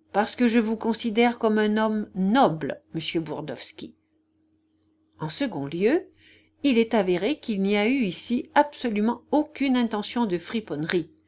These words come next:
même chez Tchebarov. Je tiens à le déclarer bien haut, car tantôt,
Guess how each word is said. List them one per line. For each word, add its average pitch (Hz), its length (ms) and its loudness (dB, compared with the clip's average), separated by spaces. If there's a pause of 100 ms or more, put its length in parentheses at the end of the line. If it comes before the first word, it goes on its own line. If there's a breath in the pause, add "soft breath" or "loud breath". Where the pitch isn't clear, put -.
(260 soft breath)
même 302 360 6
chez 302 160 -2
Tchebarov. - 840 -4 (480)
Je 175 180 -4
tiens 220 380 0
à 202 100 2
le 196 120 2
déclarer 202 480 0
bien 180 380 0
haut, - 160 -4 (580 soft breath)
car 190 280 -2
tantôt, 320 680 4